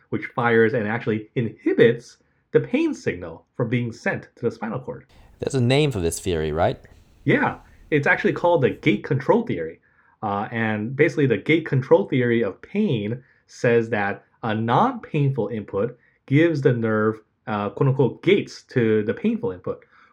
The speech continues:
Speaker 1: which prevents that pain sensation from traveling to the central nervous system. You know, it's the reason why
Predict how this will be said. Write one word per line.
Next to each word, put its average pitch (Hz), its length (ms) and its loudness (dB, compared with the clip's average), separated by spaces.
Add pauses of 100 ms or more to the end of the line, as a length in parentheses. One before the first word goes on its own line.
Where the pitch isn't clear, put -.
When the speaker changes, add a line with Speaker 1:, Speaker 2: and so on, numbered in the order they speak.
Speaker 1:
which 139 180 -4
prevents 202 400 2
that 113 200 -2
pain 202 200 -2
sensation 113 640 -4
from 101 180 -12
traveling 127 760 -2
to - 120 -6
the 113 80 -6
central 110 300 -6
nervous 202 260 -2
system. - 300 -20 (1120)
You 135 80 4
know, 131 140 6
it's 127 100 0
the 147 100 4
reason 202 360 4
why 151 420 4